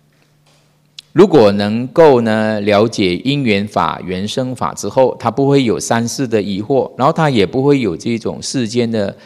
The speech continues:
我见、身见，这种全部都断除，未来世也不会再因为这种烦恼而感得轮回。这个就是圣弟子对于因缘法跟缘生法的如实之见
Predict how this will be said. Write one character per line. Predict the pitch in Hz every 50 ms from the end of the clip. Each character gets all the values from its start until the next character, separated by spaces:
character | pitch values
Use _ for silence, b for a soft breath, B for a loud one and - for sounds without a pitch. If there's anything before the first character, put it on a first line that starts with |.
| B B B
我 | B 80 85 85
见、 | 82 - 123 120 113
身 | 113 - 123 120 120
见， | 117 139 127 113 110 - b b b b b b b b b b
这 | - 180 202
种 | 147 127 95
全 | 87 - - 104 92 107
部 | 113 139
都 | 135 135 127
断 | - 156 135 123 107
除， | 95 - - 73 67 - - - _ b b b b b b b
未 | - 170 175 151
来 | 127 107 92 95
世 | 107 - - - 127 117 101 - - 247 294 -
也 | - 95 90 82 82 82 - - _
不 | - 170 95
会 | 110 - - 156 151 123 - - - - -
再 | - - 131 123
因 | 113 117 120 117
为 | 117 120 117 113
这 | - 127 120 113
种 | 110 101 82 80
烦 | - - 82 85 95 113
恼 | 113 95 82 - - - _ b b b b b
而 | - 98 107
感 | - - 82 80 76
得 | 90 87
轮 | 87 85 85 85 92
回。 | 92 - - 82 78 - - b b b b b b b b b
这 | - 156 147
个 | 139 123 107 - - -
就 | - 120
是 | 107 - 110
圣 | 104 - - 156 139 127
弟 | 131 139 131
子 | 107 - - 80 - - - _ _ _ _ _ _ -
对 | 143 139 131
于 | 110 87 87 87 90 101 - 240 - - - _ -
因 | 151 160 160 143
缘 | 110 90 90 98
法 | - - - 78 - - - -
跟 | 104 98 -
缘 | - 90 92 95 101
生 | 120 - 151 151 151 143
法 | - 104 85 76 78
的 | 85 85 78 67 60 71
如 | 82 90 107
实 | 107 - 104 90
之 | - 110 101
见 | - - 123 104 -